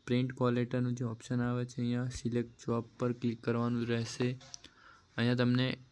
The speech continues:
અ, એડવર્ટાઇઝમેન્ટ દે-, અહીંયા જોવા મળે છે રેવન્યુ તલાટી ક્લાસ ત્રણની. ત્યાં ક્લિક કરીને કન્ફર્મેશન નંબર છે અહીંયા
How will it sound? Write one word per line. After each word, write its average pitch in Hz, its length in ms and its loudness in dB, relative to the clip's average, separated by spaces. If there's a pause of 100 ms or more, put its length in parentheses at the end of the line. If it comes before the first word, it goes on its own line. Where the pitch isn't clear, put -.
અ, 120 240 0
એડવર્ટાઇઝમેન્ટ 117 1000 0
દે-, 113 200 -2
અહીંયા - 420 -4
જોવા 110 260 0
મળે 113 320 0
છે 123 200 -4 (720)
રેવન્યુ 117 380 2
તલાટી 113 400 -2
ક્લાસ 113 360 -4
ત્રણની. 117 400 -2 (1400)
ત્યાં 120 220 0
ક્લિક 117 380 -4
કરીને 120 600 -2
કન્ફર્મેશન 117 760 -2
નંબર 117 400 0
છે 113 180 -6
અહીંયા 117 400 -4